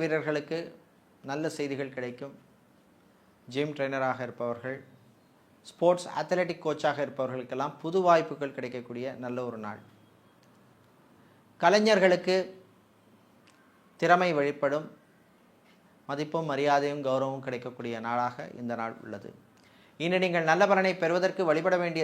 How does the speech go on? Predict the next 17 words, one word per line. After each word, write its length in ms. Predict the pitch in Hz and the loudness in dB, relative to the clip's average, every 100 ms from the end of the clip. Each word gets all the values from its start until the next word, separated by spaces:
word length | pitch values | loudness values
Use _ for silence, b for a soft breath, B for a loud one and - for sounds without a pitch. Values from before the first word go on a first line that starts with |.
| 147 | 0
தெய்வ 140 | 160 165 | 0 0
வழிபாடு 380 | 156 151 156 175 160 | 2 6 6 6 2
லக்ஷ்மி 360 | 135 - 175 175 160 | 0 -4 -4 -2 -2
கணபதி 340 | 143 160 160 139 | 0 -2 -2 -2
வழிபாடு. 420 | 135 127 123 - - _ _ _ 131 | -2 -4 -8 -10 -20 _ _ _ -12
லக்ஷ்மி 320 | 131 - 165 160 | -12 -10 -8 -6
கணபதிக்கு 560 | 147 143 143 139 - 156 - - _ _ _ _ _ _ b b b - | -4 -4 -6 -8 -8 -10 -10 -18 _ _ _ _ _ _ b b b -8
விநாயகர் 520 | 151 175 190 185 185 - 135 | 2 6 6 6 4 2 2
அகவல் 340 | 165 185 185 185 | 4 6 4 6
பாராயணம் 520 | 160 160 156 151 143 - | 8 8 4 -2 -8 -6
செய்து 200 | 143 143 | -6 -4
வழிபடுவது 400 | 131 135 135 139 165 | -4 -4 -4 -4 -4
நல்ல 120 | 131 127 | -4 -4
பலனை 220 | 127 120 113 - | -4 -8 -12 -12
தரும். 160 | 113 | -12
உங்களுக்கு 260 | 113 117 123 | -10 -6 -6
அதிர்ஷ்டமான 440 | 127 - 165 175 | -4 -2 4 4